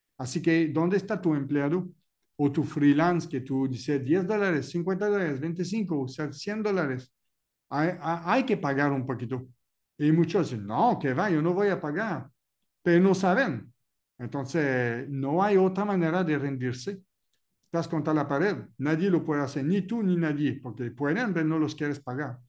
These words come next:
Así que una tremenda idea que tuviste, se te derrumbó. No hay, no puedes. Pero qué lástima, a veces te das cuenta de un problema llegando al ochenta por ciento. Te mataste hasta ahí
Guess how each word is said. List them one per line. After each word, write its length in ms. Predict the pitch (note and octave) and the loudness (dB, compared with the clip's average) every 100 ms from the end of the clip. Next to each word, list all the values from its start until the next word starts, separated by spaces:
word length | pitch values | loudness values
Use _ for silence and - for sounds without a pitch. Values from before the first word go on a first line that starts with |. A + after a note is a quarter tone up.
| _ _ _ _ - | _ _ _ _ -10
Así 240 | B2 D#3 | -6 0
que 300 | D3+ D3+ - _ _ _ _ _ | 0 -2 -8 _ _ _ _ _
una 520 | G3 G#3 G#3+ A3 D#3 | 2 4 4 0 -4
tremenda 500 | - C#4+ D4+ C#4+ B3+ | -2 2 2 2 2
idea 320 | B3+ A3 A#3 A3 | 0 -2 -4 -2
que 120 | G3+ | -4
tuviste, 640 | G3 G#3 G3 F#3+ C4 B3+ - _ _ _ _ _ | -4 -4 -4 -4 -6 -6 -12 _ _ _ _ _
se 260 | - C#3+ | -6 -4
te 460 | C3 D#3+ F#3 - - | 2 4 4 0 -12
derrumbó. 640 | - C3 C3+ C#3+ B2+ B2 - _ | -2 2 2 2 -2 -6 -14 _
No 260 | C#3 C3+ B2 | -2 2 2
hay, 120 | A#2 E3+ | -2 -4
no 180 | C#3+ C#3+ | -2 -2
puedes. 500 | C#3+ A#2 - - _ _ _ - | -2 -4 -8 -20 _ _ _ -4
Pero 160 | C3+ | -4
qué 100 | A#3+ | 0
lástima, 440 | C#4+ G#3+ - A#3 D4+ | -2 -2 -4 -4 -2
a 20 | |
veces 500 | G3 - D4+ D4+ - _ _ _ | -2 -2 -4 -4 -12 _ _ _
te 100 | G3 | 2
das 220 | A#3+ - | 2 -2
cuenta 400 | - A3 F#3+ B3 | -2 -2 0 -2
de 60 | G#3+ | 0
un 120 | G3 | 0
problema 400 | F#3 F#3 F#3+ A3+ | 2 4 2 2
llegando 400 | F#3 E3+ E3 F#3 | 2 0 0 2
al 80 | E3+ | 0
ochenta 420 | E3 F3+ D#3 F3 | 0 -4 -4 -4
por 120 | C#3+ | -6
ciento. 400 | B2 C3+ A2+ G#2 - _ _ _ _ _ _ _ _ | -6 -6 -6 -10 -16 _ _ _ _ _ _ _ _
Te 140 | D3 | 2
mataste 500 | E3 G3 A3 - - | 2 2 0 -2 0
hasta 280 | A3 F#3 G3+ | -2 0 0
ahí 380 | G3+ C#4 C#4 | 2 0 -2